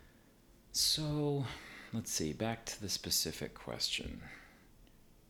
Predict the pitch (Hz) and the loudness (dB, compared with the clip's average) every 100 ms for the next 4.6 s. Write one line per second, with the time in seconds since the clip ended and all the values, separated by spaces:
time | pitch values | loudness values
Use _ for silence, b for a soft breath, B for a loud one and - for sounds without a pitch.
0 | - - - 110 139 - - 151 156 - | -20 -4 0 0 2 0 0 -2 -2 -2
1 | - 123 - - - 98 95 92 90 92 | -4 -2 -6 -10 -2 2 4 4 2 0
2 | 92 - - - - - - - - 85 | -2 -10 -20 -20 -20 -20 -20 -18 -2 2
3 | 82 - - 78 82 82 85 85 78 - | 2 -2 -10 -4 0 2 2 2 0 -2
4 | - 87 85 87 87 82 | -4 0 2 2 2 0